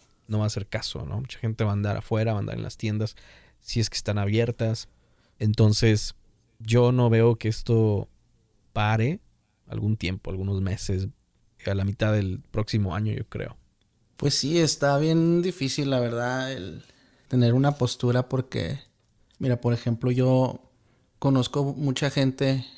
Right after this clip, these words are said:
Speaker 2: que al principio de la pandemia estaban así a duro y dale, "No, no salgan, quédate en casa", quejándose, ¿no? de la gente que salía.
Speaker 1: Ujú.
Speaker 2: Y ahora andan ellos <laughs>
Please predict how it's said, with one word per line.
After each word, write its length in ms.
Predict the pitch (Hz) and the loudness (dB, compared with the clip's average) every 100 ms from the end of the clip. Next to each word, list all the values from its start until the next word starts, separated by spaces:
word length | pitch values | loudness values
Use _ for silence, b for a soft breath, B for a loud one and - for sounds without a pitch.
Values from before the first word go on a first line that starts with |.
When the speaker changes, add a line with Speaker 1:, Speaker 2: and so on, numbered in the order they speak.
| B B B B B _ | B B B B B _
Speaker 2:
que 760 | 127 123 120 117 110 - - _ _ _ | -2 -2 0 -4 -6 -10 -16 _ _ _
al 140 | - - | -8 -4
principio 360 | 120 117 127 | -4 -4 -2
de 40 | 135 | 0
la 140 | 135 | 0
pandemia 520 | 123 117 120 135 214 - _ _ _ | 0 0 0 -2 -6 -12 _ _ _
estaban 440 | 120 - 113 117 131 | -8 -4 -2 0 0
así 240 | 131 120 | 0 0
a 80 | 117 | 2
duro 260 | 123 127 | 2 2
y 60 | 127 | 2
dale, 320 | 117 95 98 | 0 -2 -4
"No, 220 | 95 - - - | -6 -10 -12 -8
no 120 | 127 | -2
salgan, 760 | - 143 143 139 135 131 127 127 | -2 0 -2 -2 -2 -4 -4 -4
quédate 360 | 120 123 120 | -2 0 0
en 60 | 120 | -2
casa", 920 | - 127 123 - 123 120 117 120 - _ | 2 2 2 0 -2 0 -2 -4 -8 _
quejándose, 580 | - 135 156 165 147 135 | -4 0 4 4 4 2
¿no? 140 | 139 | 2
de 60 | 139 | 2
la 120 | 123 | 2
gente 260 | 123 113 - | 0 -4 -4
que 120 | 135 | -6
salía. 480 | - 113 117 107 - - | -2 -2 -2 -4 -6 4
Speaker 1:
Ujú. 360 | 113 107 104 - _ _ - | 8 8 6 0 _ _ -4
Speaker 2:
Y 120 | 143 | 2
ahora 260 | 131 120 135 | 4 4 4
andan 240 | 135 135 | 4 4
ellos 440 | 135 143 - - - | 4 4 2 0 -4
<laughs> 440 | - - 135 - | -2 0 -2 -4